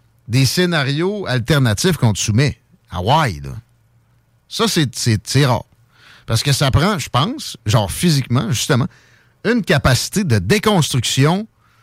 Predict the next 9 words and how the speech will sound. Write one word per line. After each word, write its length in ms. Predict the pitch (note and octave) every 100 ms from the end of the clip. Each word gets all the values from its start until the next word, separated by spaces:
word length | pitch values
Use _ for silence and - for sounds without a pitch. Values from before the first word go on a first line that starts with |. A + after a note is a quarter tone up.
| _ _ _ _ _ _
d'amas 680 | G2+ D3 C#3+ D3+ F3+ G3 G3+ _ _
neurologiques. 1000 | A2+ D3 D#3 D3 D3+ B2 A2 B2 - _ _ _ -
Des, 160 | A2 - _ _ _
des 240 | A#2 G2+
amas. 260 | D3+ D3 F#2 - _ _ _ -
A 160 | B2+
M 180 | C3 C3
A 160 | A2+ G#2
S. 280 | A2+ -